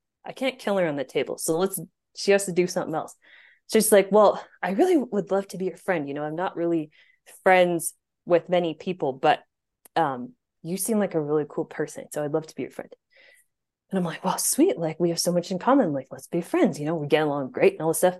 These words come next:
I'm still not cluing in at all, right? And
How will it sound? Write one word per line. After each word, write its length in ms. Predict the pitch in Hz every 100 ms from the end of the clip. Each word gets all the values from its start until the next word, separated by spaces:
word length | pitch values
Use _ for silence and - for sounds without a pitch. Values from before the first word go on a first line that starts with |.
| -
I'm 140 | 302
still 280 | - 494 466
not 220 | 427 -
cluing 380 | - 254 220 175
in 180 | 190 165
at 140 | -
all, 240 | 170 156 127
right? 240 | 127 - _ _ _ _ _ _ -
And 400 | 220 220 208 190